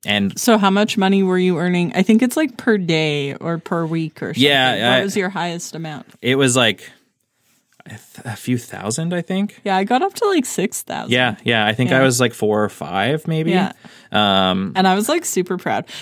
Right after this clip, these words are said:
Speaker 2: But what you were saying about, like, it be-, very quickly becomes super, um, oh, what's the word? Like, um,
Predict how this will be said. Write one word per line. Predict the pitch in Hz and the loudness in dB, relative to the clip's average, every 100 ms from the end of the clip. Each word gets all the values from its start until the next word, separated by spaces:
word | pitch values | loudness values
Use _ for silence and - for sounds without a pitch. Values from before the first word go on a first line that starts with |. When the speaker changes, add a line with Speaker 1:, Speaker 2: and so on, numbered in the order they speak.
| - | 0
Speaker 2:
But | 240 | 2
what | 240 262 | 4 4
you | 269 | 4
were | 294 | 2
saying | 269 214 202 233 262 | 2 4 4 6 4
about, | 214 220 214 190 | 4 4 4 4
like, | 196 190 180 175 - - _ | 4 4 4 0 -10 -20 _
it | 214 | 2
be-, | 214 214 202 | 2 2 -2
very | 185 190 240 294 | -2 0 2 0
quickly | - 226 226 240 | 0 0 4 2
becomes | 233 208 196 190 185 | 4 2 2 2 0
super, | - 220 202 202 196 190 185 175 - - | 0 2 2 4 4 4 2 0 -2 0
um, | 185 170 160 151 - - _ _ - - _ _ _ _ _ _ _ _ _ _ _ _ - | 2 4 2 0 -6 -12 _ _ -12 -12 _ _ _ _ _ _ _ _ _ _ _ _ 0
oh, | 262 | 4
what's | 208 190 - - | 4 2 0 0
the | 190 | 0
word? | 165 151 143 - - - | 0 -2 -4 -8 -8 2
Like, | 208 190 180 190 - - | 4 4 0 -10 -10 -2
um, | 185 175 165 160 160 151 - | 2 2 2 0 -4 -6 -8